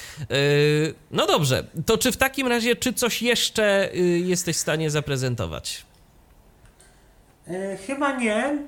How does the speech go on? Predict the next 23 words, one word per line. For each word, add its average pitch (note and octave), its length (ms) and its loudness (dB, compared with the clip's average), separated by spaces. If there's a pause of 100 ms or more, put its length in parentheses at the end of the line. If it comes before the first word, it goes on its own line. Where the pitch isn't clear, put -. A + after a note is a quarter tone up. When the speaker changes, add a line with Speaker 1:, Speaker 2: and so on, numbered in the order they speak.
Speaker 2:
Poza B3 240 -4
tym, B3 180 -8
że A#3+ 120 -8
chciałbym A3+ 580 -6 (120)
powiedzieć G#3+ 380 -8
jeszcze G#3 300 -10
dla G3 120 -6
użytkowników G3 640 -8
systemu F#3+ 420 -6
Linux, F#3 540 -6
że E3+ 240 -6 (320)
aplikacja F#3 560 -6
AirDroid F3+ 540 -4
ma F#3+ 180 -4
swojego F3 340 -6
klienta F#3 440 -6
na E3+ 120 -6
Linuxa F3 420 -6 (100)
i E3+ 80 -4
jest E3+ 140 -6
on F3 160 -6
bardzo F#3 320 0
dostępny. E3+ 680 -6